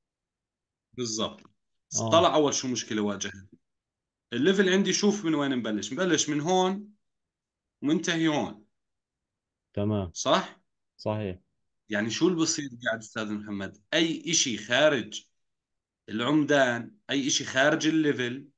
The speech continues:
Speaker 1: ب-، خارج حدود الليفل، هذا ما راح يبين معي لما أروح على السلاب أوف جريد. يعني شوف بالواجهة هاي كم من عمود في؟ واحد، اثنين،
Speaker 2: اثنين.
Speaker 1: ثلاث،
Speaker 2: ستة.
Speaker 1: أربعة، خمسة،
Speaker 2: سبعة.
Speaker 1: ستة. حتى هذا مش كله داخل،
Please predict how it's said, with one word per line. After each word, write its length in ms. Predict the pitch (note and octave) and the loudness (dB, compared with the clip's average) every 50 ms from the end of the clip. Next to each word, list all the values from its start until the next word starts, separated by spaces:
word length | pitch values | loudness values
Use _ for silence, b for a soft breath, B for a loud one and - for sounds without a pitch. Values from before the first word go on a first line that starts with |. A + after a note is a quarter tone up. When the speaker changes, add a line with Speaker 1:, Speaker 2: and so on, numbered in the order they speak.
| _ _ | _ _
Speaker 1:
ب-، 220 | - F2+ A2+ A2+ A2 | -8 -4 -4 -2 -2
خارج 360 | - B2 A#2+ C3 C#3+ - - | 0 0 0 0 0 -2 -4
حدود 280 | - C#3+ C3+ C#3+ C3+ C3 | -6 -4 -4 -4 -4 -4
الليفل، 360 | C3+ C3+ C3+ A#2+ A#2 A2 G2+ | -4 -4 -6 -6 -6 -8 -4
هذا 220 | B2+ C#3 C#3 C3 | -2 -2 0 0
ما 180 | B2+ C3+ D3+ D#3+ | 2 2 4 4
راح 180 | D#3+ - D3+ | 2 0 -2
يبين 400 | C#3 A#2+ C3 C3 C3 B2+ B2 A#2+ | -6 -6 -4 -4 -2 -2 -2 -2
معي 500 | A#2+ B2+ C3 B2 A2+ B2 A#2+ A2+ A2 - b b b b b b _ | -2 -2 -2 -2 -2 -4 -4 -6 -8 -12 b b b b b b _
لما 300 | A#2 A#2 A#2 A#2 G#2+ G#2+ | -2 -2 0 0 -2 -2
أروح 240 | A2+ B2 A#2+ G#2+ - | -4 -4 -6 -6 -6
على 100 | G#2+ G#2+ | -6 -4
السلاب 600 | G#2 - - - A2+ A2+ A2 G#2+ G2+ G#2 - - - | -2 -2 -2 0 0 0 0 0 -2 -4 -8 -16 -18
أوف 200 | G#2 - - G2+ | -20 -18 -14 -10
جريد. 400 | G2+ G2+ G2 F#2+ E2+ - - _ _ _ _ _ _ _ _ _ _ _ _ _ - | -8 -6 -6 -6 -8 -12 -16 _ _ _ _ _ _ _ _ _ _ _ _ _ -2
يعني 340 | A#2 A#2 A2+ A2+ A#2 A2+ | -2 0 0 0 0 0
شوف 340 | A2+ - D#3 D3+ D3 - - | 0 0 0 0 -2 -4 -8
بالواجهة 680 | - - A#2+ A#2+ A#2+ B2+ C#3 C#3+ C3+ B2+ C3+ C3 B2+ B2+ | -12 -8 -4 -2 0 2 2 2 2 2 0 0 0 0
هاي 160 | B2 A2 A2+ | 0 -2 -4
كم 160 | - - C#3+ | -4 -2 0
من 160 | C#3+ C3+ B2+ | 0 0 0
عمود 440 | A#2+ A#2+ B2 B2 B2 B2 A#2+ A2 A2 | -2 -2 -2 -2 0 0 -2 -4 -6
في؟ 400 | - - A2 G#2 G2+ G#2+ G#2+ G#2+ - | -6 -4 -2 0 0 0 -2 -4 -8
واحد، 500 | G#2 G#2+ A2 A#2+ B2 G#2+ G2+ G#2 - F#2 | -8 -2 0 2 2 2 2 0 -4 -8
اثنين، 480 | - - - - G#2+ G#2+ A2+ A2 G2+ F2+ | -14 -16 -12 -8 -6 -4 -2 -2 -4 -4
Speaker 2:
اثنين. 200 | F#2+ F#2+ F#2 F2+ | -6 -8 -10 -12
Speaker 1:
ثلاث، 600 | - - G2 G2 G#2 G#2 G#2 F#2 F2 - - _ _ _ - | -12 -10 -6 -4 -2 0 0 -2 -2 -6 -12 _ _ _ 0
Speaker 2:
ستة. 340 | A#2+ - - _ _ - - _ _ - | 0 0 0 _ _ -20 -20 _ _ -4
Speaker 1:
أربعة، 560 | A2 A#2+ B2 A#3 F#3+ - - - - - - | -2 -2 -2 -2 -4 -6 -10 -14 -16 -18 -20
خمسة، 640 | - - - A2+ A#2+ A#2+ - - - - A#2+ A#2+ A#2+ | -16 -8 -6 -4 -2 0 0 0 -2 -2 -4 -4 -4
Speaker 2:
سبعة. 260 | A2+ - - A#2+ A2 - _ _ | -6 -6 -8 -10 -12 -18 _ _
Speaker 1:
ستة. 300 | _ A2 A2+ B2 C3+ C3+ _ _ _ _ | _ -12 -12 -12 -12 -14 _ _ _ _
حتى 320 | - B2 B2 - _ C3+ | -12 -12 -12 -8 _ -6
هذا 480 | C3 B2 C3 C3+ C#3 C3 C3 C#3 C#3 B2+ | -4 0 2 2 2 2 2 0 0 0
مش 320 | G#2+ B2 C3+ B2+ - - | -2 -2 0 0 0 2
كله 300 | - D3+ D3 C3+ A#2+ A2 | 2 2 4 4 2 2
داخل، 600 | G2+ G#2+ G#2 G#2 G#2 - - A2+ A#2 - - - | 0 0 -2 -2 -2 -4 -4 -6 -6 -6 -10 -14